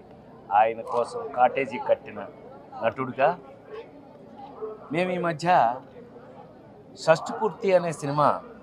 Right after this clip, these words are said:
రిలీజ్ చేసి, మీ అందరి చేత, ఆ, బాగుందనిపించుకుని, మంచి మర్యాదగా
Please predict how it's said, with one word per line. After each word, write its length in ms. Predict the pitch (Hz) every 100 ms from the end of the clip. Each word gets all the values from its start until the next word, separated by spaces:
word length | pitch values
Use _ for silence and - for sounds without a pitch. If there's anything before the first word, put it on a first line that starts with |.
| -
రిలీజ్ 280 | 139 156 147 143
చేసి, 260 | 123 - 156 - - - - - - 120
మీ 100 | 147
అందరి 320 | 143 139 156 151 151
చేత, 200 | 139 139 123 101 - - - - - -
ఆ, 60 | 107 107 104 -
బాగుందనిపించుకుని, 1000 | 123 143 165 156 139 123 120 - 214 - - - - - - -
మంచి 380 | 110 143 151 160 123 110 - - 110
మర్యాదగా 560 | 123 143 151 147 123